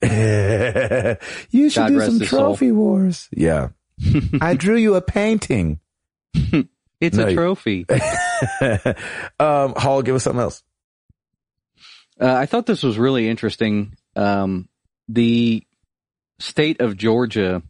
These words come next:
Speaker 2: has been
Speaker 1: Georgia.
Speaker 2: doing a, <laughs> Georgia has been doing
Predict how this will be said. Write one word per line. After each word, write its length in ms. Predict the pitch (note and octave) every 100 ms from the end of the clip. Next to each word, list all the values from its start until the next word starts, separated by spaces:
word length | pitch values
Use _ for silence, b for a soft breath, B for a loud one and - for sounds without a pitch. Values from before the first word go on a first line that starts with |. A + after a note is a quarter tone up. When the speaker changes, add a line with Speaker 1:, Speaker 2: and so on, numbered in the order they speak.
| _ _ _ _ -
Speaker 2:
has 0 |
been 460 | F2+ F3+ A3 A3+
Speaker 1:
Georgia. 60 | C#3+
Speaker 2:
doing 160 | - D3+
a, 100 | - _ _ _ _ _ _ _ A2 B
<laughs> 120 | B -
Georgia 480 | E3+ G3 F3+ G#3+ - _ b -
has 120 | C3+
been 220 | C3 C#3+
doing 420 | C#3 D#3 D3+ C#3